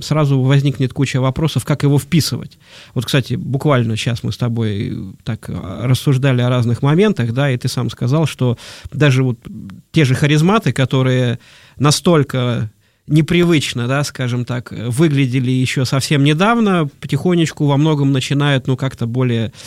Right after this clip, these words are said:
выглядеть благородно, что ли, да, ну, опять же, в наших глазах. То есть они как-то вот остепенились, э, больше акцент появляется на изучение Писания, чем на эмоции и так далее. То есть, да, у них всё равно вот остаётся их какая-то особенность, но, тем не менее, что-то вот,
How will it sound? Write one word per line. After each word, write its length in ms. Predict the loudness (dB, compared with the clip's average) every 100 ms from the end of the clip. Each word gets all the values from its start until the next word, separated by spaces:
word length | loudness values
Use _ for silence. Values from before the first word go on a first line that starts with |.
| -18 -12 -2
выглядеть 400 | 2 4 4 2
благородно, 600 | 2 2 4 2 2 0
что 240 | -2 -4
ли, 140 | -6 -2
да, 240 | -2 0
ну, 180 | 0 0
опять 300 | 0 -2 -2
же, 100 | -6
в 140 | 0
наших 320 | 0 2 -2
глазах. 480 | -2 -2 -4 -10 -16
То 100 | -10
есть 140 | -6 -2
они 160 | 0
как-то 280 | -2 -4 -6
вот 220 | -6 -8 -14 -14 -12 -8
остепенились, 920 | -6 -4 0 2 4 2 0 -2 -8
э, 540 | -10 -8 -8 -8 -10 -12 -18 -20 -8
больше 320 | 0 2 2 -2
акцент 360 | -2 -4 -4
появляется 680 | -2 0 0 0 -2 -4 -4
на 200 | -2 -2
изучение 500 | -2 -2 0 -2 -2
Писания, 560 | -4 -2 0 2 2 2
чем 240 | 0 0
на 120 | 2
эмоции 440 | 2 2 0 -2 -4
и 40 |
так 220 | -2 -2
далее. 320 | 2 2 2 0 -8 0
То 80 | 2
есть, 120 | 4
да, 200 | 2 4
у 80 | 2
них 280 | 2 -2 -10 -6
всё 160 | 0
равно 240 | 2 4 2
вот 160 | 0
остаётся 560 | -2 -4 -2 -2 -2 -4
их 140 | -4
какая-то 400 | -4 -4 -4 -2
особенность, 500 | -2 0 2 2 2
но, 80 | -2
тем 180 | -2 0
не 100 | 2
менее, 240 | 2 2 0
что-то 480 | -2 -2 0 0
вот, 240 | -2 -4